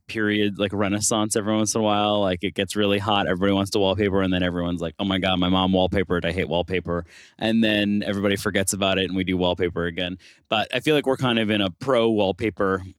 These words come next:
um, moment again. I feel like it's kinda having a little bit of a renaissance. So maybe talk to us about, like, how far back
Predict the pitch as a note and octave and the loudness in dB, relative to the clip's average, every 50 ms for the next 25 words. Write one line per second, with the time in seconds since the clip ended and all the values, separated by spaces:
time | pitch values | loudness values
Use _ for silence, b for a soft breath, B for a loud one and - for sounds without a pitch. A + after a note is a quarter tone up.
0 | _ _ _ _ G#2+ G2+ G2 F#2+ F#2 F#2+ G2 G2 - - A#2 A2 G#2 G#2 A2 A2+ | _ _ _ _ -2 0 0 0 0 0 -2 -2 -2 -2 0 0 2 2 2 2
1 | A2+ A2+ - - - A#2 A#2 A#2 B2 A#2 B2 C3+ D3+ - A#3 - - - G2+ G2 | 2 0 -2 -2 0 0 0 2 0 0 0 0 0 0 0 0 -2 -2 -4 -2
2 | F#2 G#2 G2+ G2+ F#2+ G2 F#2+ - - G#2 F#2 F2+ F#2+ F#2+ F2+ F#2+ F2+ F2+ F2+ F#2+ | 0 0 0 0 0 -2 -6 -4 -4 -4 -4 -2 -4 -4 -4 -4 -4 -4 -2 -2
3 | F#2+ F#2 G2 F#2+ F#2 F2+ F#2 F#2 G2 G2+ - - A2 G#2+ G#2 - b b b b | -2 -2 -2 -2 -2 -4 -4 -4 -4 -4 -4 -4 -4 -6 -6 -10 b b b b
4 | b b b b _ - - - D3+ C#3 C3+ C3+ C3 C3 B2+ B2 G#2+ _ _ _ | b b b b _ -4 -2 2 2 4 4 4 4 4 2 2 0 _ _ _
5 | _ _ _ _ _ _ _ _ - C#3+ C3+ C3+ C#3+ D#3+ F#3 G3 - E3+ D#3 D3 | _ _ _ _ _ _ _ _ -4 -2 0 0 2 2 0 0 0 -2 -2 -2
6 | C#3 - D3 C3 - C3+ B2 A#2+ G#2 F#2+ A2 G#2+ - - - - B2+ B2+ C#3+ E3 | -2 -2 -4 -2 -2 0 0 2 2 2 0 -4 -4 -10 -6 -2 0 0 0 0
7 | - - E3 D#3 D3+ C#3+ A#2 G2+ A2 G2+ G#2+ A2+ | 2 2 2 4 4 2 2 0 2 2 2 0